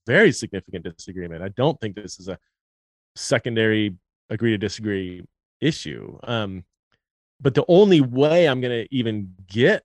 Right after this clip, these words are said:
somebody else to reconsider their viewpoint that I think is very wrong is to be very kind and gracious and reasonable, to show them, "I'm not here just to win an argument.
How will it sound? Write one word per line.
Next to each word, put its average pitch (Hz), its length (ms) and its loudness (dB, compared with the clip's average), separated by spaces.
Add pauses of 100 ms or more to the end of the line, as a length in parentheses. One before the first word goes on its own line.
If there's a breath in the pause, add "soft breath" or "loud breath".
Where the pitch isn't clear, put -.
(340)
somebody 123 560 -2
else 113 280 0
to 123 100 -4
reconsider 127 600 2
their 110 140 2
viewpoint 127 380 0
that 123 100 0
I 110 80 -2 (160)
think 131 180 0
is 98 120 -6
very 104 280 0
wrong 110 840 -4
is 120 240 -2
to 113 140 -10 (380)
be 143 180 0
very 98 320 -4
kind 107 360 -4
and 98 120 -8
gracious 104 580 -6
and 110 200 -6
reasonable, 120 720 -2
to 101 100 -8
show 113 300 0
them, 110 160 -2
"I'm 156 100 0
not 285 180 0
here 131 180 -2
just 120 200 -8
to 110 60 -10
win 113 140 0
an 107 100 -6
argument. 107 480 -4